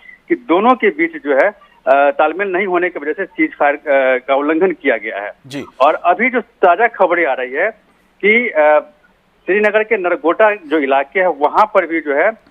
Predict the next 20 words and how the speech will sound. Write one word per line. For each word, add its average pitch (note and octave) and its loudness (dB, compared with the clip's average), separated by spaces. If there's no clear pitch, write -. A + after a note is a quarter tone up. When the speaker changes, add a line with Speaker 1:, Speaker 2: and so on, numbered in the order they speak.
Speaker 1:
अ, C3+ 2
ड्रोन C#3+ 2
से G#3+ -8
हमले E3+ -2
किए C3+ 0
गए B2 0
हैं, B2 -4
लेकिन D3+ -6
इसकी D#3+ -6
जानकारी G#3 -2
अभी F3 -4
आने D3 0
का E3 0
हम C#3+ -6
भी E3+ 0
इंतजार C#3+ -2
कर B2 -10
रहे G2+ -8
हैं। F#2+ -12
Speaker 2:
जी, A#2+ -14